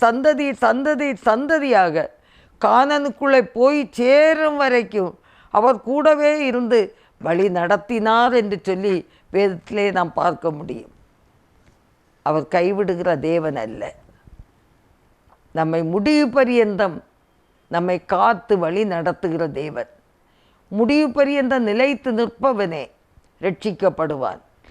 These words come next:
முடிவு பரியந்தம் ஆண்டவர் இயேசு கிறிஸ்துடைய விசுவாசத்திலே நிலைத்திருப்பவன் தான் ரட்சிக்கப்படுவான். அன்பானவர்களே, ஆண்டவருக்கு நன்றி சொல்லுவோமா?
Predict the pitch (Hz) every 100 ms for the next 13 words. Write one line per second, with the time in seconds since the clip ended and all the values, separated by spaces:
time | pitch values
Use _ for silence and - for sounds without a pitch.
0 | _ _ _ - 233 311 320 226 277 269
1 | 277 269 247 240 190 - _ _ _ _
2 | - 196 247 254 233 226 247 226 262 202
3 | 220 - 254 214 214 185 180 - 254 254
4 | 214 220 - 196 180 151 - _ _ _
5 | - 208 254 262 - 226 214 269 247 240
6 | 233 262 302 285 214 240 190 214 180 160
7 | 147 92 - _ _ _ _ _ _ _
8 | _ _ _ _ _ - 175 - 139 -
9 | 120 104 - 143 _ _ _ _ _ -
10 | 165 175 180 170 156 165 170 175 - 151
11 | 156 151 143 139 131